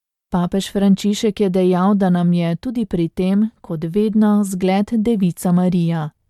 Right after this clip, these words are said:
Ona je blagoslovljena par excellence, tako jo pozdravi Elizabeta, ko jo sprejme na svojem domu. „Blagoslovljena ti med ženami in blagoslovljen sad tvojega telesa.“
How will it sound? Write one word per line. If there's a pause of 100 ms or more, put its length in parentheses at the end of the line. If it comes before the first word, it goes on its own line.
(140)
Ona
je
blagoslovljena
par
excellence, (200)
tako
jo
pozdravi
Elizabeta,
ko
jo
sprejme
na
svojem
domu. (460)
„Blagoslovljena
ti
med
ženami
in
blagoslovljen
sad
tvojega
telesa.“